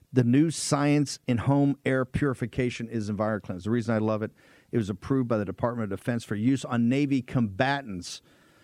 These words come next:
And as you guys know, I used to be on a Navy combatants. Now they have a limited time holiday sale. You'll save thirty percent. This is a one-time good deal. So why did I choose EnviroCleanse over all the others? Because EnviroCleanse is proven to capture and destroy cold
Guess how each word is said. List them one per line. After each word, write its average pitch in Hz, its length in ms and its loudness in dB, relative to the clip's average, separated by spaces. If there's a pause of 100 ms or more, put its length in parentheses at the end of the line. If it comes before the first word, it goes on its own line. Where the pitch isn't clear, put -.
(160)
And 98 80 -4
as 92 100 -4
you 110 80 0
guys 107 240 0
know, 107 100 0
I 101 60 0
used 104 180 -2
to 117 60 0
be 123 220 0
on 117 160 -2
a 107 40 0
Navy 104 300 -2
combatants. 98 680 -8 (440)
Now 139 180 2
they 151 80 0
have 147 140 4
a 131 40 0
limited 147 400 2
time 143 320 2
holiday 135 520 2
sale. 139 360 0
You'll 127 160 2
save 143 540 2
thirty 165 460 2
percent. 143 420 0
This 117 140 -2
is 117 40 0
a 135 60 2
one-time 135 480 2
good 123 180 0
deal. 117 360 0 (680)
So - 140 0
why 120 140 4
did 135 100 2
I 143 100 2
choose 151 320 2
EnviroCleanse 139 540 2
over 127 220 2
all 139 200 2
the 127 160 2
others? 135 260 2
Because 131 340 0
EnviroCleanse 135 640 0
is 117 100 -4
proven 170 560 2
to 147 140 0
capture 156 500 -2
and 147 160 2
destroy 131 500 0
cold 165 540 0